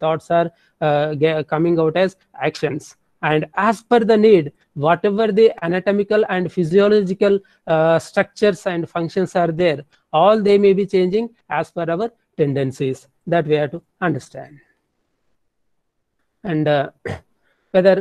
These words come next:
uh, gunas and doshas, we know that is these three are called as gunas, whereas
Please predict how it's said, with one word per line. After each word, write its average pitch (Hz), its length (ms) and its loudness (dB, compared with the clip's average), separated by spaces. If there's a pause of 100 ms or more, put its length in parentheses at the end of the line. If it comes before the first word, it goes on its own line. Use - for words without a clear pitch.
uh, 165 460 -2
gunas 185 420 0
and 175 220 -2
doshas, 165 580 -2
we 160 200 -4
know 214 240 -4 (300)
that 139 240 -8
is 143 240 -4 (300)
these 147 380 -4
three 165 160 0
are 165 140 2
called 160 260 -2
as 165 160 -2
gunas, 180 480 -2
whereas 151 540 -2